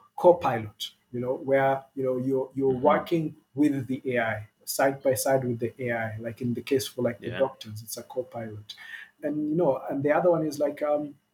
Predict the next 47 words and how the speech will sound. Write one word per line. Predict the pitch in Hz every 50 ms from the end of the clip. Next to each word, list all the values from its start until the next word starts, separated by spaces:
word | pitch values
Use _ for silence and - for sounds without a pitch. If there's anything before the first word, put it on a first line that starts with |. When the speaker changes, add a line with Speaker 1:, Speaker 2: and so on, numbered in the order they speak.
| - -
Speaker 1:
au-, | 156 156 165 156 151
augmenting, | 139 165 180 185 185 185 - 110 107 107 107 - _ -
right? | 117 127 143 143 143 - - - -
You | 135 120
know, | 127 123 127
you're, | 123 120 123 127 131 127 127 127 123 - _ -
Speaker 2:
Mm-hmm. | 104 98 98 113 127
Speaker 1:
you're | 131 131 123 131 - -
i-, | 139 - -
in, | 147 147 147
in | 151 139 139
that | 139 135 131 - -
space, | - - 135 131 131 131 -
the | - - 123 120 120 -
A | 139 135 131
I, | 131 131 131 131 131 127
like, | - 135 127 - - -
uh, | 135 -
sort | - - 151 147 135 -
of | - -
autopilot. | 143 160 - - 143 - - 120 123 117 110 107 107 - - - _ _ _ _
So | - - - 139 127 123 120 - _ _ _ _ 123
there | 135 139 135 135 139
are | 131
some | - - 156 151 156 -
things | - 165 151 135 -
that | 135 120 - - - _ _
the | - 135 131 127 120 120 - - _ -
A | 135 131 131
I | 131 131 127
does | 117 - 135 139 156 143 -
on | 143 127 131
its | 127 113 - - -
own | 135 135 165 190 185 175 -
and | 131 131 127 113 -
frees | - - - 165 151 135 147
up | 139 143 -
a | 139
lot | 135 139 139 135 - -
of | 135 - -
time | - 131 131 135 131
for | - - 131 123
you | 127 147 156 151
to | - - -
do | 117 - 175 160 135 113 - _ _ - -
as | 113 113 131
well. | 131 127 - -